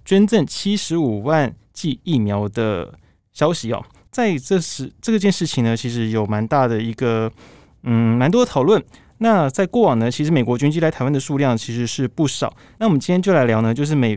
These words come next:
方跟我们断交之后呢，他们到台湾过的军机有哪一些？那他们都在做些什么事呢？那我们今天很高兴的邀请到的是联合报深度内容中心的资深军事记者陈嘉文，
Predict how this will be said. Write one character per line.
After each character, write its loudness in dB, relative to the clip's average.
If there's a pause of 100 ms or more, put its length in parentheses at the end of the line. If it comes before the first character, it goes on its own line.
(100)
方 0
跟 0
我 2
们 2
断 0
交 2
之 -4
后 0
呢， 2
他 -4
们 2
到 0
台 -6
湾 0
过 0
的 2
军 0
机 -4
有 2
哪 0
一 -2
些？ -4
那 -2
他 -2
们 2
都 -4
在 0
做 -4
些 -2
什 -6
么 -4
事 -4
呢？ 2 (380)
那 2
我 4
们 2
今 0
天 4
很 4
高 0
兴 -2
的 2
邀 2
请 -2
到 2
的 0
是 -4
联 0
合 2
报 2
深 0
度 2
内 2
容 2
中 -2
心 0
的 2
资 -4
深 0
军 0
事 -4
记 -6
者 -2
陈 -2
嘉 0
文， 0